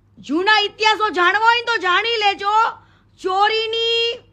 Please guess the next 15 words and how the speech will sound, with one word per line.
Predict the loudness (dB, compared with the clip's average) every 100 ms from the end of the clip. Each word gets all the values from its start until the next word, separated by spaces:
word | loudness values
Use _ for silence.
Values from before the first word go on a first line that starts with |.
| _ _ _ _ _ _ _ _ _ _ _ _ _ _ _ _ _ _ _ _ -8
મારામારીની. | -2 0 2 2 4 2 2 -2 -4 -4 -2 -4 -6 _ _ _ _ _ _ _ _ _ _ -20 -20 -20 _ _ _ _ _
આ | 4 6 4
ભંગારના, | 2 0 4 4 4 4 4 4 2 0
આ | -2
ભંગારની | 0 -4 2 4 4 0 -6 -6 -8 _ _ _ _ _ _ -2
પેલી | 0 2 0
પત્ની, | 0 -2 -4 -6 -8 -16 _ _ _ _ _ _ _ _ _ _ _ _ _ _ _ _ _ _
આ | 0 2
ભંગારની | 2 2 2 4 4 2 -4 -4
પેલી | -2 -2 -2
પત્ની | -2 -2 -4 -6 -2 -2
ઈ |
પણ | 0 0 0
લવ | 0 2 4 4 2
મેરેજ. | 0 0 -2